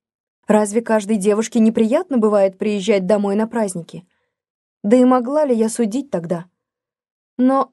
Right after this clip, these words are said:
ах, мистер Осборн, эти полтора года научили меня смотреть на жизнь совершенно другими глазами». Полтора года, проведенных, простите меня, что я так говорю,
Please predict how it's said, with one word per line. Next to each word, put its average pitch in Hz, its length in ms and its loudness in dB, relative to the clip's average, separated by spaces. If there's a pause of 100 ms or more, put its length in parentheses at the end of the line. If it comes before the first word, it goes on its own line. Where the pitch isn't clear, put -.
ах, 302 340 -6
мистер 254 720 -4
Осборн, 214 640 2
эти 254 220 -2
полтора 254 480 0
года 269 340 2
научили 247 440 -2
меня 233 260 2
смотреть 240 520 -2
на 208 160 2
жизнь 214 280 -2
совершенно 349 720 0
другими 247 640 2
глазами». 190 800 -2 (1700)
Полтора 240 340 0
года, 233 260 0
проведенных, 240 640 0 (1200)
простите 226 540 -2
меня, 185 200 0
что 185 140 -4
я 190 120 2
так 190 180 -2
говорю, 190 400 -2